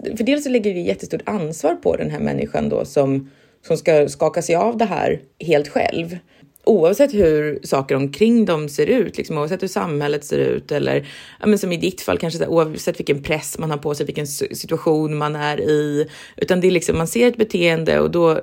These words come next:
då, då ska det, liksom, du ska själv anpassa bort det, eh, och dina känslor kring det och sådär, så att du passar bättre in i, eh, vad en normal människa förväntas vara, eller hur?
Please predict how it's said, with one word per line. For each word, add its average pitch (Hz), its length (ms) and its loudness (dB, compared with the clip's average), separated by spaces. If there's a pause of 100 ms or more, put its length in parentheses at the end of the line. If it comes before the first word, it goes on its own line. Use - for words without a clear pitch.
då, 175 560 0
då 185 140 -2
ska - 180 -2
det, 151 200 2
liksom, 143 580 -2 (400)
du 202 240 2
ska 196 140 0
själv 190 340 2
anpassa 160 680 -2
bort 226 380 -2
det, - 320 0 (260)
eh, - 340 0
och 160 120 0
dina 147 220 0
känslor 135 580 0
kring - 260 -2
det 50 140 -2
och - 120 -4
sådär, - 220 -2
så - 120 -8
att - 40 -4
du 147 120 0
passar 156 560 -2
bättre - 560 -2
in 135 260 2
i, 113 280 0 (600)
eh, 139 560 0 (180)
vad 156 240 2
en 139 100 4
normal 151 520 4
människa 156 460 0
förväntas 156 440 0
vara, - 380 -2 (100)
eller 269 160 4
hur? - 420 2